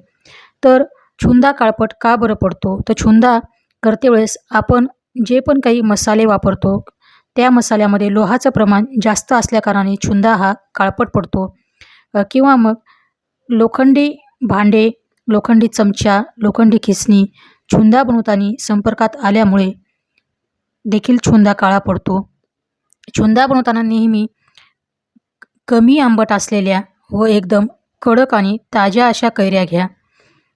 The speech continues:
इथे मी ह्या एकदम कडक, ताज्या अशा कैऱ्या घेतलेल्या आहेत.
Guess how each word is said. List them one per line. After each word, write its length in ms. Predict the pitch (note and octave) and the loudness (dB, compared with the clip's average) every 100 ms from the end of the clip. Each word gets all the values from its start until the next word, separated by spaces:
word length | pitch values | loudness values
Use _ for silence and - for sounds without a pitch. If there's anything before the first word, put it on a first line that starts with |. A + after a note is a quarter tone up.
| - | -6
इथे 260 | A3 B3 C#4 | -2 2 4
मी 200 | B3 A3 | 4 2
ह्या 180 | G3+ G3 - _ _ _ _ _ _ _ _ _ _ _ _ _ _ - | 0 -2 -6 _ _ _ _ _ _ _ _ _ _ _ _ _ _ -6
एकदम 380 | A3+ G3+ A3+ A3+ - - | -4 0 2 0 -2 -2
कडक, 300 | A#3 A#3+ B3 _ _ _ _ | 2 2 0 _ _ _ _
ताज्या 440 | A3 G3 F#3 A3 A3 C4+ _ _ | 0 0 0 -2 -2 -6 _ _
अशा 260 | G3+ G3+ G#3 | -8 -4 -2
कैऱ्या 300 | G3+ G3 A3+ | -2 0 0
घेतलेल्या 380 | G3 G3+ F#3+ F#3+ | -2 -2 -2 0
आहेत. 220 | F3 | 0